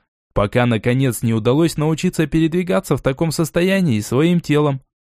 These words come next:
Это требовало огромного расхода маны и целого комплекса заклинаний. Одни укрепляли его тело и заставляли двигаться, а другие убирали сопротивление воздуха и эффекты от его передвижения,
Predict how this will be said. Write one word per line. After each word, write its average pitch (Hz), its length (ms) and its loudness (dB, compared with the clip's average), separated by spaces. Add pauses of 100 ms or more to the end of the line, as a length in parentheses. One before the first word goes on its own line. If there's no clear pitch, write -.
(120)
Это 98 300 0
требовало 143 680 2
огромного 135 580 2
расхода 135 460 0
маны 127 400 0 (240)
и 110 120 -2
целого 143 480 2
комплекса 147 520 0
заклинаний. 160 760 -2 (240)
Одни 147 340 0
укрепляли 147 540 0
его 113 260 2
тело 113 280 -2
и 160 100 2
заставляли 135 600 2
двигаться, 143 640 -4 (240)
а - 140 0
другие 170 460 2
убирали 185 420 4
сопротивление 180 840 0
воздуха 190 480 0
и 139 260 2
эффекты 202 380 0
от 101 140 0
его 143 240 2
передвижения, 135 880 0